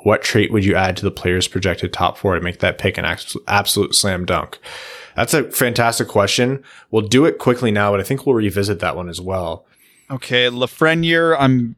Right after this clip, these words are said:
Speaker 2: rebuilding him a new ankle, so his north-south speed's a little better. Quinton Byfield, I'm upping his creativity. Tim Stützle, I am making him twenty pounds
Speaker 1: Shooter.
Speaker 2: heavier.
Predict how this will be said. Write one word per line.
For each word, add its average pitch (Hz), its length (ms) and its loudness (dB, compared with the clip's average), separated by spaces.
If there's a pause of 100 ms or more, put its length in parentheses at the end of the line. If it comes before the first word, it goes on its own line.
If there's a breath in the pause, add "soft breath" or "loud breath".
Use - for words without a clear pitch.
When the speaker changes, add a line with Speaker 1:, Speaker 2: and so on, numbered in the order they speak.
Speaker 2:
rebuilding 127 500 2
him 117 80 4
a 113 60 2
new 113 160 0
ankle, 127 400 0
so 120 200 -2
his 107 140 -2
north-south 117 560 2
speed's 135 480 -8
a 127 60 -4
little 131 220 2
better. 127 420 2 (500 soft breath)
Quinton 143 460 0
Byfield, 123 640 2
I'm 113 180 0
upping 110 300 0
his 104 180 -4
creativity. 156 1300 -2 (440 soft breath)
Tim 127 260 2
Stützle, 131 1120 2
I 110 240 2
am 104 380 0
making 107 460 0
him 104 640 -2 (920 loud breath)
twenty 151 300 4
pounds 139 320 4
Speaker 1:
Shooter. 135 100 2
Speaker 2:
heavier. 139 360 2